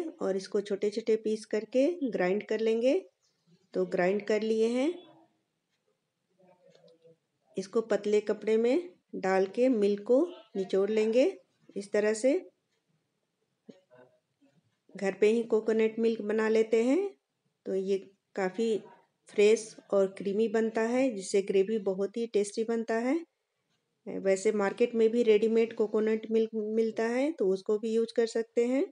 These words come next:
तो एक बाउल ये कोकोनट मिल्क निकाल लिए हैं। अब कढ़ाई को चढ़ा देते हैं। इसमें दो चम्मच ऑयल डाल के गरम कर लिए हैं और प्रॉन को डाल देंगे और इसको फ्राई करेंगे।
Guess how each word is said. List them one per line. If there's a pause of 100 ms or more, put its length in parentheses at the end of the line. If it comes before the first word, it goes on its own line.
(1000)
तो (140)
एक
बाउल
ये
कोकोनट (200)
मिल्क (200)
निकाल
लिए
हैं। (440)
अब
कढ़ाई
को
चढ़ा
देते
हैं। (1120)
इसमें
दो
चम्मच
ऑयल
डाल
के
गरम
कर
लिए
हैं
और (120)
प्रॉन
को
डाल
देंगे (600)
और
इसको
फ्राई
करेंगे।